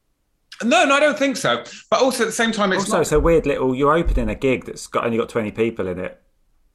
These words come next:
Speaker 1: Yeah, yeah, yeah. It was, yeah.
Speaker 2: So
Speaker 1: I
Speaker 2: you
Speaker 1: mean,
Speaker 2: d-, I,
Speaker 1: it's
Speaker 2: I mean, you, I, I mean, I know you won't, but you can't judge that bit by that they're not laughing there.
Speaker 1: No, sure. And that's the thing about new material, isn't it? Is that
Speaker 2: Mm.
Speaker 1: it is, where do you do it?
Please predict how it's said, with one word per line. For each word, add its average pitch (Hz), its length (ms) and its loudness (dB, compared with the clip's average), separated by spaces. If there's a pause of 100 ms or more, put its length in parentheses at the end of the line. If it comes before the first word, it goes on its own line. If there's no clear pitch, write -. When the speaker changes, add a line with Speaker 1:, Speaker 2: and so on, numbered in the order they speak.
(220)
Speaker 1:
Yeah, 202 340 0
yeah, 160 160 0
yeah. 87 180 -4
It 76 40 -10
was, 110 240 -12
yeah. 131 280 -6
Speaker 2:
So - 140 -4
Speaker 1:
I - 0 -
Speaker 2:
you - 60 2
Speaker 1:
mean, 117 40 0
Speaker 2:
d-, 196 60 2
I, 180 120 4
Speaker 1:
it's 180 80 0
Speaker 2:
I 175 80 4
mean, 156 160 2
you, - 220 -2
I, 170 280 2
I 147 40 2
mean, 143 180 2
I 143 100 2
know 139 120 2
you 110 200 0
won't, 104 360 0
but - 20 -16
you 131 100 -4
can't 135 300 -4
judge 113 300 -2
that - 280 -6
bit 123 240 0
by 95 340 -4 (120)
that 107 140 -4
they're 101 120 -2
not 101 160 -4
laughing 98 440 -2
there. 92 340 -4 (280)
Speaker 1:
No, 156 220 -2
sure. 98 420 -4 (440)
And 185 100 0
that's 190 160 -2
the 190 80 0
thing 208 200 0
about 127 300 0
new 120 140 2
material, 120 460 -2
isn't 190 180 -2
it? 123 240 -4 (480)
Is 151 140 -2
that 165 120 0
Speaker 2:
Mm. - 40 -4
Speaker 1:
it 180 100 -6 (100)
is, 165 60 -16
where 175 240 2
do 185 100 -4
you 180 120 -6
do 170 220 0
it? 85 180 -6